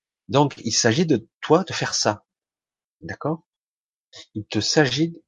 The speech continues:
il s'agit pour toi de faire ça. Jusqu'à que, donc c'est un exercice sur toi, hein. Euh, ça va pas se révéler tout seul comme ça, mystérieusement. Ça peut, mais ça peut se débloquer tout seul. Il y a toujours un,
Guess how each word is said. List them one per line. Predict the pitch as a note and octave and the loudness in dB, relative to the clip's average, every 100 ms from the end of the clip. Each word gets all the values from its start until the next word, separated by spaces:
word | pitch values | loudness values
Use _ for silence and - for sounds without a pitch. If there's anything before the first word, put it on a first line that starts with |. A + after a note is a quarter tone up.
| _ | _
il | G#2+ | -6
s'agit | - - C#3 D#3+ | 0 2 2 2
pour | D#3+ - | -4 -4
toi | C#3 | -6
de | - | -6
faire | A#2 | -8
ça. | - - - _ _ - - - - _ _ | -8 -10 -12 _ _ -20 -20 -20 -20 _ _
Jusqu'à | A2+ C#3 F3 - - E3 A3+ - | -4 0 2 2 4 4 4 2
que, | D#3 D#3 - _ - - - - | 4 4 2 _ -20 -16 -14 0
donc | D#3+ F#3+ | 2 2
c'est | - C#3+ - | -2 -2 0
un | D3 | 2
exercice | F#3 G#3+ D3 E3 - G3+ - - | 2 0 0 2 2 2 2 0
sur | - - | -2 -6
toi, | - B2 - _ | -2 -4 -4 _
hein. | - C#3 G#3 - - - _ - | -2 -2 -4 -14 -20 -20 _ -4
Euh, | A2+ A#2 A#2 A#2 A2+ A2+ | 0 2 4 2 0 -2
ça | - | 0
va | G2+ | 0
pas | B2+ D#3 | 2 0
se | - | 0
révéler | G#2+ G#2+ G#2 | 2 4 2
tout | - | 0
seul | - - G#2 | -12 -12 -10
comme | F#2 | -6
ça, | - A2 G2+ | -2 0 0
mystérieusement. | F2 - F2 F2+ G2 C#3+ A3 | -4 -8 -6 -4 -2 0 2
Ça | - | 0
peut, | - G#3+ A3 B2 | 2 2 4 2
mais | F#2+ F#2+ - - | 0 0 -6 -4
ça | - | -2
peut | - F#3+ | 2 2
se | C3+ | 4
débloquer | A#2+ A2 G#2+ - G#2 - | 4 6 4 2 -4 -4
tout | - G#2+ | -8 -4
seul. | A2+ G#2 F#2 - - - | -2 -2 -2 -12 -20 -12
Il | E2+ | -10
y | |
a | - | -6
toujours | A#2+ C#3 | -2 2
un, | A2+ | 2